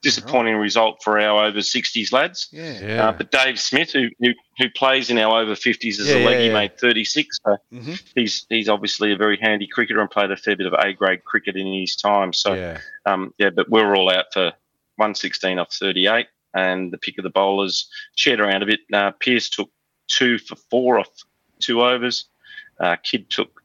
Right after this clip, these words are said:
Speaker 1: two for twenty-two off seven, and Parsons took two for twenty-seven off, um, his seven overs. Um, so that's, that's the wrap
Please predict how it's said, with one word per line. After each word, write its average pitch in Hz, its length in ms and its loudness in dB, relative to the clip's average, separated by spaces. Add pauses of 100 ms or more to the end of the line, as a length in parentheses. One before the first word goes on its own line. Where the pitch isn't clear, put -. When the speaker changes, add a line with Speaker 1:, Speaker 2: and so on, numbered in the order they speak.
(180)
Speaker 1:
two 117 320 0
for - 180 -4
twenty-two 98 640 -2
off 90 120 2
seven, 113 760 -2 (120)
and 92 460 0 (580)
Parsons 101 600 -2 (160)
took - 160 -10 (120)
two 104 220 2
for - 140 -12
twenty-seven 90 840 -2 (320)
off, 90 340 -2
um, 90 360 0 (160)
his 98 240 0
seven 90 260 0
overs. 90 540 -2 (800)
Um, 123 460 0 (340)
so - 220 0
that's, - 560 -2
that's - 260 -2
the 107 100 2
wrap 117 380 0